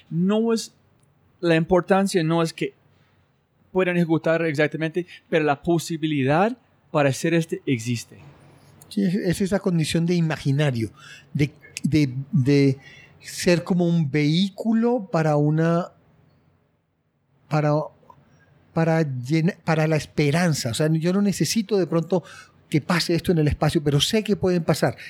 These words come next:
Speaker 2: Ese, a mí me interesa en ese sentido la idea del vacío, del, de un edificio sin programa, que la gente lo carga o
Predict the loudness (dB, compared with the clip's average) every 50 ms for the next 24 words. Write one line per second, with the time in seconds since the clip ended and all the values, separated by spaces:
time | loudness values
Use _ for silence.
0 | -6 -2 0 2 2 0 0 -2 _ -2 0 0 2 2 2 2 2 0 0 0
1 | 0 0 -2 -2 -4 -4 -6 -6 -2 -2 0 0 2 0 2 2 2 2 2 2
2 | 2 2 2 2 2 2 0 0 0 0 0 0 0 -2 -6 _ -20 -20 -20 -20
3 | _ -2 -2 -2 -2 -2 -4 -2 -2 -2 0 0 0 0 2 0 0 0 0 2
4 | 2 0 0 0 -2 -2 0 0 -2 0 0 0 0 2 2 2 2 2 0 0
5 | 0 -2 -4 -6 -12 _ _ _ _ _ _ _ _ _ _ -10 -6 -2 0 0
6 | 0 0 0 0 0 2 0 0 0 0 -2 -2 0 0 0 0 -2 -4 -8 -10
7 | _ _ _ _ _ _ _ _ _ -20 -20 -20 -20 -20 -20 -20 -20 -20 -20 _
8 | _ _ -4 -4 -4